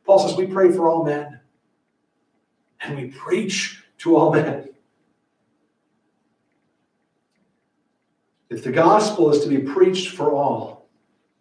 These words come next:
right, think about this. God desires all men to be saved. Christ came and gave himself a ransom for all. The gospel is to be preached to all men. Then how can we refuse to pray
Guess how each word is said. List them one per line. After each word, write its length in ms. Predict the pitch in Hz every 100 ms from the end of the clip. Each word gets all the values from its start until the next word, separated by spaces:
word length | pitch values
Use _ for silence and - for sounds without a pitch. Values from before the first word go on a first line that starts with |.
| _ _ _ _ _ _
right, 140 | 131 131
think 160 | 190
about 220 | 175 -
this. 400 | - 131 - - - _ _ _ _ _ _ _ _ _ _ _ _ _ _ _ _ _ _ _ _ _ _ _ _
God 340 | - - 233 220
desires 440 | 175 180 180 170
all 180 | 165 160
men 140 | 147
to 60 | 147
be 100 | 131
saved. 480 | - - - - _ _ _ - _ _
Christ 560 | - - 226 233 240 -
came 380 | - 233 220 208
and 120 | -
gave 200 | 196 220
himself 340 | 202 - 196 180
a 40 |
ransom 420 | 190 190 190 175
for 140 | 180 165
all. 440 | 170 175 - -
The 120 | 202
gospel 560 | 196 202 269 262 - 240
is 120 | 220 226
to 140 | -
be 40 |
preached 440 | - 247 269 262 -
to 120 | 220
all 280 | 226 240 226
men. 240 | 233 226
Then 100 | 226
how 400 | 208 233 311 320 311
can 80 | 247
we 80 |
refuse 560 | 226 226 214 233 277 269
to 80 | -
pray 560 | - 233 202 165 -